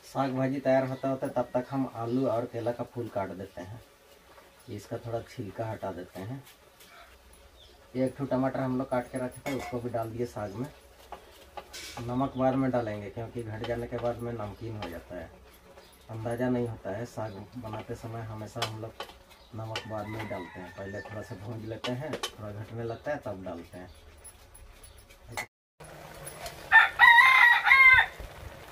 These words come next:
ये अभी हम लोग नमक भी डाल दिए, थोड़ा सा घट चुका है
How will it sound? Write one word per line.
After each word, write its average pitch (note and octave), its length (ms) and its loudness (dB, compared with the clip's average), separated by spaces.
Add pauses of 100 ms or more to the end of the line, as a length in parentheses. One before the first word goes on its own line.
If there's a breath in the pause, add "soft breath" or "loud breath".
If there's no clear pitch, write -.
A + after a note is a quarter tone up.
(320)
ये A#2+ 160 8
अभी A#2+ 240 6
हम A#2+ 160 2
लोग B2+ 140 4
नमक A2 280 2
भी G#2+ 140 -6
डाल G2 220 4
दिए, F#2 240 -4 (100)
थोड़ा A#2+ 220 2
सा B2+ 140 2
घट B2 240 4
चुका A2+ 300 2
है C3+ 180 0